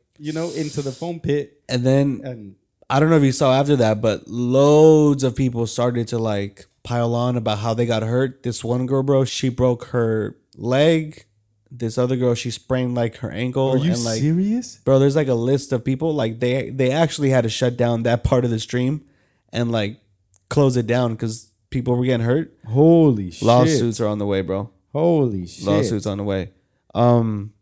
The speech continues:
Speaker 1: That's crazy.
Speaker 2: yeah, that's crazy that you saw that. Yeah, I actually had that right here, bro. That's fucking insane,
Speaker 1: That's
Speaker 2: 'cause
Speaker 1: it. Yeah, no,
Speaker 2: that
Speaker 1: bro.
Speaker 2: was insane. I was like, "Bro, she fucking,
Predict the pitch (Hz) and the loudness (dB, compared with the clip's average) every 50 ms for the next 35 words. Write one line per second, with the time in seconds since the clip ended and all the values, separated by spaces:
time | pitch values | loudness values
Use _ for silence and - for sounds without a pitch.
0 | _ _ _ _ _ - 127 135 143 135 - - - - - 110 113 123 135 147 | _ _ _ _ _ -4 0 0 0 0 -2 -8 -14 -10 -6 -2 0 2 2 2
1 | 139 131 110 92 90 87 85 135 143 127 110 107 107 127 127 - - 147 143 131 | 0 -2 -2 -4 -6 0 4 6 6 6 4 0 -2 -4 -4 -4 -2 0 0 0
2 | 131 131 120 117 117 107 - 127 120 110 104 107 107 104 110 110 98 87 117 117 | 0 -2 -2 -2 -4 -2 -4 -4 -2 -2 -2 -2 -2 -2 -2 -4 -4 -6 -6 -8
3 | 110 - - 110 110 110 107 104 110 104 101 95 107 98 82 85 87 90 92 95 | -8 -8 -6 -6 -4 -4 -4 -4 -4 -4 -2 -2 -4 -4 -4 -6 -6 -6 -6 -6
4 | 95 - - - 101 98 - 92 90 87 90 - - 90 85 82 85 135 135 135 | -8 -10 -10 -10 -10 -10 -10 -10 -12 -10 -12 -10 -10 -10 -8 -2 -2 0 0 0
5 | 131 - - 123 120 - 131 127 127 120 107 104 104 101 107 110 104 101 95 104 | -2 -2 -6 -10 -8 -6 -4 -4 -4 -4 -4 -6 -10 -10 -10 -8 -8 -6 -4 -2
6 | 110 113 117 117 113 107 107 110 104 - - 110 107 104 104 107 107 110 104 113 | 0 0 2 0 -2 -2 -6 -8 -6 -4 -4 -4 -4 -2 -2 -4 -4 -4 -4 -6
7 | 107 104 107 110 113 110 107 104 - - - 135 131 123 - - 131 123 113 - | -8 -8 -6 -6 -4 -4 -4 -6 -8 -8 -8 -8 -8 -8 -4 -4 -4 -4 -4 -6
8 | 110 101 95 85 - | -10 -10 -10 -12 -14